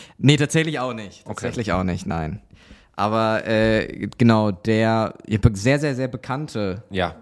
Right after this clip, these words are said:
Speaker 1: Slogan, äh, stammt natürlich von Kind Hörgeräte.
Speaker 2: So ist es. Und die haben jetzt einen neuen Eigentümer.
Speaker 1: Mhm.
Speaker 2: Ähm, und zwar Demand, einen dänischen Konkurrenten, äh,
Speaker 1: Mhm.
Speaker 2: der sagt, äh,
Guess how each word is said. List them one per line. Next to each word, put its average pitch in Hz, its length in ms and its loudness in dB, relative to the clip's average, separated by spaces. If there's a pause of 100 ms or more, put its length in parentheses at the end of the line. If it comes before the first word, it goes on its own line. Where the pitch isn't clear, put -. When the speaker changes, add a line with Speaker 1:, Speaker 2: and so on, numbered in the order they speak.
Speaker 1:
Slogan, 95 760 4
äh, 92 440 -2
stammt 101 180 2
natürlich 107 300 2
von 101 380 2
Kind 120 260 2
Hörgeräte. 92 560 0 (280)
Speaker 2:
So 110 60 -10
ist 104 160 -12
es. 85 180 -14
Und 87 360 -14 (100)
die 98 160 -8
haben 110 160 -10
jetzt - 280 -12
einen 87 260 -6
neuen 87 440 -6
Eigentümer. 85 580 -6 (180)
Speaker 1:
Mhm. 98 400 6 (720)
Speaker 2:
Ähm, 85 340 -4
und 92 100 -10
zwar 92 400 0
Demand, 98 400 -4
einen 90 520 -2
dänischen 110 480 -2
Konkurrenten, 90 640 -8 (320)
äh, - 100 -2
Speaker 1:
Mhm. 117 300 6
Speaker 2:
der 80 160 -6
sagt, 82 420 -8
äh, 82 220 0